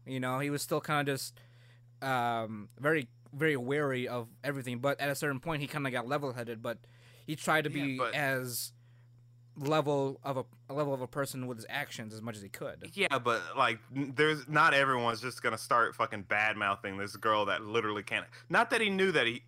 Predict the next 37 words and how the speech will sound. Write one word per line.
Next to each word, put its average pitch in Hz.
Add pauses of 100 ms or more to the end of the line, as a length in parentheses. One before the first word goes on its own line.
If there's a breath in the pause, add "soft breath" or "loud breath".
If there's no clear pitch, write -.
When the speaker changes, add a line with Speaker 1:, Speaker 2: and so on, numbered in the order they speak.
Speaker 2:
that 107
she 120
couldn't 110
help 98
himself, 90
herself. 95 (320 loud breath)
Well, 214
no, 294
the, 233
Speaker 1:
Mm-hmm. 180
Speaker 2:
the, 196
the, 190
the 185
guy 233
told 285
him. - (180 soft breath)
He 277
knew 220 (140)
that 170
she 214
couldn't 220
help 233
herself, 127
and 170
he 214
still 285
bad-mouthed 208
her. 202
Like, 202
that's 302
fucked 240
up. -
Speaker 1:
Uh, 131
well 202
Speaker 2:
That's 339
a 254
little 269